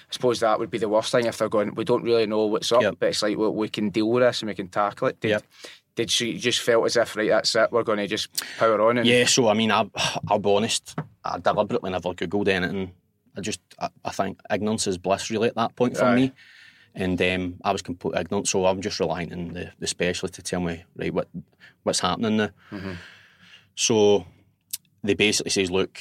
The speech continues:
Speaker 2: we, you can't, you can't cut at, at the area and the testicle, you can't go in, 'cause obviously sometimes you can do a biopsy and whatever, you can just remove the tumour."
Speaker 1: Aye.
Speaker 2: The risk of spread is too severe, so that's
Speaker 1: Mm-hmm.
Speaker 2: why it's, it's the removal.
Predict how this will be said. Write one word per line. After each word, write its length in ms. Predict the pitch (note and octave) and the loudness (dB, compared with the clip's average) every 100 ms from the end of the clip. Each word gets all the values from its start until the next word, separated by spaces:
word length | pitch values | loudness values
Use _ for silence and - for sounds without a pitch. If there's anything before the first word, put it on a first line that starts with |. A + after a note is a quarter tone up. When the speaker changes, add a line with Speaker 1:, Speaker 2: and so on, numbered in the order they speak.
| - _ - | -18 _ -6
Speaker 2:
we, 240 | G2 G#2 | -2 -2
you 80 | A#2 | -4
can't, 380 | - A2 G#2 - _ | 0 0 0 -4 _
you 100 | - | -6
can't 320 | - F#2+ F#2 - _ - | -2 -2 -4 -12 _ 0
cut 200 | G2+ - - - - - | 2 2 -2 -16 -8 -6
at, 120 | - D#2+ - | -6 -6 -2
at 100 | G2+ | 0
the 160 | F#2+ F#2 | 2 2
area 220 | G#2 G2+ - _ _ _ _ | 2 0 -4 _ _ _ _
and 260 | F#2 F2 F2 - | -4 -4 -8 -12
the 80 | |
testicle, 540 | F2 F2 F2 - - G2 | -6 -2 -2 -6 -6 -6
you 100 | F2+ | -4
can't 340 | - F#2+ F2+ | -4 -4 -4
go 160 | G2 F#2 | -2 -2
in, 260 | F#2 F#2 F2+ | -2 -6 -10
'cause 120 | - G2+ | -2 -2
obviously 300 | G2+ G2+ G2+ | -2 -2 -4
sometimes 440 | F2 F2 F2+ F2 | -4 -4 -4 -4
you 60 | F2+ | -4
can 160 | F#2 | -4
do 100 | E2+ | 0
a 100 | E2 | 0
biopsy 580 | E2+ E2+ F#2 - - F#2+ | 0 0 0 -2 -2 -2
and 120 | F2+ | -2
whatever, 280 | E2 F2+ F#2+ | -4 -2 0
you 140 | F2+ F2 | -2 -4
can 160 | F#2+ | -4
just 180 | F2+ - | -2 -2
remove 260 | F#2 F#2 E2 | -2 -2 -4
the 80 | F#2 | -4
tumour." 340 | - G2 G2+ - | -2 -2 -2 -2
Speaker 1:
Aye. 240 | G2 F#2 F2+ - - - - - | -2 -2 -4 -14 -20 -20 -8 2
Speaker 2:
The 80 | |
risk 240 | G2+ G2 - | 2 2 0
of 80 | G#2 | -2
spread 440 | - - F#2 G2+ F#2+ - - | -2 0 2 2 -2 -16 -8
is 360 | F#2+ F2+ - - - | -4 -4 -4 -8 -4
too 200 | F#3 F2+ | 0 0
severe, 380 | G2 F2 G#2 A2 | 0 0 0 0
so 260 | - E2+ | -2 -2
that's 240 | E2 F#2+ F2+ | 0 -2 0
Speaker 1:
Mm-hmm. 60 | |
Speaker 2:
why 100 | G2+ | 0
it's, 300 | F#2 - - - | 2 -2 -6 -6
it's 160 | - - | -10 -6
the 100 | F2+ | -2
removal. 440 | F2 F#2 G2 B2 | 0 0 0 -2